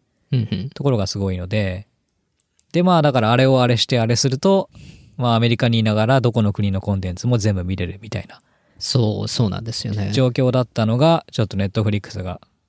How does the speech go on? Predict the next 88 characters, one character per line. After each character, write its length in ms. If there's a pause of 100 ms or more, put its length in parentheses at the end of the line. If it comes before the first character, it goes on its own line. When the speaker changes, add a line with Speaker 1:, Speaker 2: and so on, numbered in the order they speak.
(120)
Speaker 1:
う 60
ん。 200
Speaker 2:
二 160
週、 280 (240)
先 220
週 220
ぐ 60
ら 100
い 40
か 100
ら、 160 (840)
パ 140
ー 40
テ 120
ィ 20
ー 40
は 120
終 60
わ 100
り 100
だ 120
っ 20
て 180
言 60
い 60
出 100
し 80
て、 280 (720)
あ 160
の、 220 (260)
そ 100
う 20
い 20
う 20
プ 100
ロ 120
キ 80
シ 120
使 160
っ 60
て 140
る 80
や 80
つ 100
は 180 (280)
見 80
れ 80
な 100
く 60
す 100
る 80
よ 140
っ 40
て 200
い 80
う 20
の 120
を 20
始 200
め 80
た 100
ん 40
で 40
す 80
よ 40
ね。 180 (280)
Speaker 1:
う 40
ん、 240
そ 140
う 40
っ 20
す 140
ね。 300
Speaker 2:
う 40
ん。 280 (580)
Speaker 1:
こ 120
れ 60
す 180
ご 140
か 100
っ 40
た 140
の 120
は、 280
い 100
や、 140
そ 220
の、 460